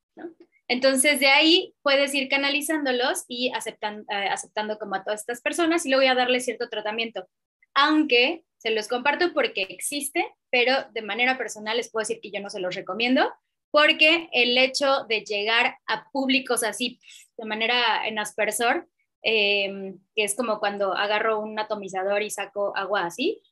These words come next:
pues cae todo el mundo, y entonces no sé si, no estoy yendo a nichos y no estoy hablándole a la gente que a lo mejor quiere saber de mí. Entonces puede ser que un producto de skincare le llegue a una persona que le interesa el fútbol, y, y tiene sus,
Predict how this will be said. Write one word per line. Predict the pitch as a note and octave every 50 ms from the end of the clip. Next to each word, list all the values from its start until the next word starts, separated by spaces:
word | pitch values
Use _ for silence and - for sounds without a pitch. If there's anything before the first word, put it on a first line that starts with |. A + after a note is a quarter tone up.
| _ _
pues | - C4
cae | - D#4+ E4+ F4+ F4+
todo | F4 E4+ E4+
el | D#4+ D#4
mundo, | D#4+ D4+ C4+ A3+
y | G#3 G#3
entonces | G#3 G#3 B3+ B3+ C4+ C#4
no | C#4+
sé | C#4+ D4+
si, | C4 C#4 C4 -
no | B3+ C4 C4+
estoy | C4+ - D#4 C4+
yendo | C4+ C4 B3+ A#3+
a | A3
nichos | A3+ B3 C4+ C4 - C#4 C#4+ C#4+ C#4
y | A#3 G#3+
no | A3 A3
estoy | G#3+ - - A3 G#3+ A3 G#3+ G#3+
hablándole | G#3 F#3+ G3 G3 F#3+ G3 G3+ G3 G3
a | F3
la | - -
gente | - - F#3+ G3 F#3+
que | -
a | -
lo | - -
mejor | - - - - G3 F3+
quiere | - - F3
saber | F3 E3+ F3 F3 F3
de | F3 F3+
mí. | F#3 F3+ F3 - _ _ _ _
Entonces | _ - C4+ C4 C4
puede | D4 D4 D#4
ser | D#4 D4 C4 C4 C4
que | C4 B3
un | B3 B3
producto | B3+ B3 A#3+ A#3+ A#3+ A#3 - _ - A#3 A3+ A3+ A3+ A3
de | G#3+ G#3 G3+ G3 G3 - _ - -
skincare | - - - - C#4+ C#4+ C4+ C4 B3 A#3+ B3+ D4 D4
le | A3+ F#3+ F#3
llegue | G3+ G#3 G3+ G3 G3+ G3+ G#3+ G#3 G3+
a | F#3 E3+ F3+
una | F#3 G3 G#3 G#3
persona | - F#3+ E3+ - - G3 G3 G3+ G3+ -
que | G3
le | F3+ F3
interesa | E3+ E3+ - F#3+ F3 F3+
el | E3+ F3
fútbol, | - E3+ D#3+ F#3 F#3+ - - _ _ _ _ - - - _
y, | - A3+ G#3+ G3+ - - _
y | - A3 G#3+ G3+ - _ _ _ _ _ _ _ _ _ _ _ _ _
tiene | - C4 C4 C4+ C#4+
sus, | C#4 C4+ A#3 - - -